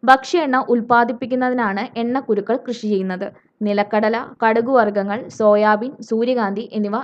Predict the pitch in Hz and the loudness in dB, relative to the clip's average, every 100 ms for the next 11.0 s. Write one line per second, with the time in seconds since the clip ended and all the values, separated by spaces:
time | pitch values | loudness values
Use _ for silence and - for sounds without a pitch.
0 | - 208 247 - 269 247 208 190 - _ | -6 -4 -4 -4 2 2 2 -2 -10 _
1 | _ _ _ _ _ _ - 208 208 214 | _ _ _ _ _ _ -4 0 2 2
2 | 214 226 220 220 220 220 220 214 - 220 | 2 2 0 -2 -2 -2 -2 -6 -4 -2
3 | 202 202 202 202 247 - 233 208 214 247 | 0 0 0 -2 -4 -4 0 2 2 2
4 | 208 208 196 220 294 - 208 202 196 202 | 2 0 -4 -6 -6 0 2 4 0 -2
5 | 240 330 - 226 196 185 185 175 - _ | -4 -6 -2 0 0 -2 -6 -10 -14 _
6 | _ _ - 254 277 277 269 233 208 208 | _ _ -10 0 0 0 -2 0 0 -2
7 | 269 262 226 220 220 226 262 262 220 208 | -6 -2 2 4 2 -2 -6 -4 2 2
8 | 208 254 - 208 202 220 208 - 220 240 | 0 -10 -6 -2 0 -2 -6 -4 -2 2
9 | 262 220 208 196 196 233 240 240 233 247 | 2 2 0 -2 -2 -6 -4 -2 0 0
10 | 247 202 196 202 220 202 208 208 202 | -2 -2 -4 -4 -2 -2 0 0 0